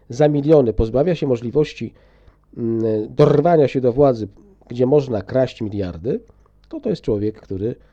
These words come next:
właśnie schylił się po grosik, żeby nie, mm, żeby nie przynieść skarbu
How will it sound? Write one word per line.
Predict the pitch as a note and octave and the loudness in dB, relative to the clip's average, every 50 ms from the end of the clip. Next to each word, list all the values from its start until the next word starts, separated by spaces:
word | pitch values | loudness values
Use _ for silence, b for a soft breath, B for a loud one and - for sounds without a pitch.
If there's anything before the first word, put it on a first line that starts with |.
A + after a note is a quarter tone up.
| b b b b b b b b _ _ | b b b b b b b b _ _
właśnie | A#2 A#2+ B2+ A#2+ G2+ F#2 - C#3 B2+ | -8 -2 -2 -2 -2 -2 -4 -6 -6
schylił | - - F3 C#3+ C3+ A#2+ | -4 -4 -4 -2 -2 -4
się | - B2+ | -4 -4
po | - C#3 A2+ | -4 -4 -2
grosik, | A#2+ G#2 F#2+ F2 - - D2+ - | -2 -2 -4 -4 -8 -12 -12 -10
żeby | A2+ G2+ F2+ F2+ G#2 A#2+ | -8 -8 -8 -6 -6 -6
nie, | A2 G2 E2+ E2+ F2+ F#2+ G2 G2 _ _ _ _ _ _ _ _ _ _ - | -6 -6 -6 -6 -6 -8 -10 -12 _ _ _ _ _ _ _ _ _ _ -12
mm, | A#2+ A2+ A2+ A2 G#2+ G#2+ | -10 -8 -6 -6 -4 2
żeby | C3 D3+ D3 C#3+ C3+ | 2 2 2 4 0
nie | B2+ B2 A#2+ A#2 A#2+ A#2+ A#2+ A#2 A2 A2 A2 - | 2 2 2 4 4 2 2 0 -2 -6 -6 -4
przynieść | - - G#2+ F2+ F2 F#2+ - - - - - | -4 -4 -4 -4 -6 -8 -10 -12 -18 -20 -20
skarbu | - - - - A2+ G2 F2 - | -8 -4 -2 -2 -2 -2 -6 -10